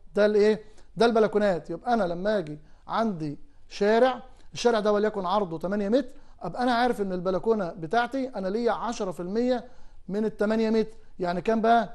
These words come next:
تمانين سم من التمانية. طبعًا ده ما بيحدثش حاليًا، تمام كده؟ الكل بيعملها متر وما بتبقاش إيه؟ معروف. بما لا يزيد، خلي بالك عن كام؟ عن متر وربع. ليه بقى؟ لأن أنا برضو زي ما قلت لك من شوية، أنا عندي العمارة بتاعتي أو بيتي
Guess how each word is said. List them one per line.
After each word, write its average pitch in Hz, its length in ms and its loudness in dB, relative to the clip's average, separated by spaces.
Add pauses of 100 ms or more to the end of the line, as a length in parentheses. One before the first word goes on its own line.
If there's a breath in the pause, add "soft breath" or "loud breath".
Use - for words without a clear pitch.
(140)
تمانين 180 340 0
سم 226 280 4 (400 soft breath)
من 175 120 -6
التمانية. 196 520 4 (320 soft breath)
طبعًا 175 260 0
ده 196 80 -2
ما 196 80 -2
بيحدثش 180 480 -8
حاليًا، 202 380 -4 (340 soft breath)
تمام 190 200 0
كده؟ 247 380 4
الكل 208 320 0
بيعملها 202 340 0
متر 247 240 0 (300 soft breath)
وما 175 120 -4
بتبقاش 208 400 -4
إيه؟ 208 260 2 (300 soft breath)
معروف. 208 420 4 (460 soft breath)
بما 294 300 8
لا 254 200 10
يزيد، 247 280 4
خلي 233 200 2
بالك 247 240 6
عن 202 120 -2
كام؟ 240 260 0
عن 190 220 0
متر 254 220 2
وربع. 202 340 4
ليه 214 180 6
بقى؟ 202 260 8
لأن 202 180 2
أنا 208 140 2
برضو 254 260 4
زي 226 160 6
ما 226 80 2
قلت 202 140 2
لك 262 180 2
من 208 80 -2
شوية، 202 480 0 (420 soft breath)
أنا 269 200 6
عندي 233 460 2
العمارة 202 320 2
بتاعتي 233 320 0
أو 175 180 0
بيتي 254 420 0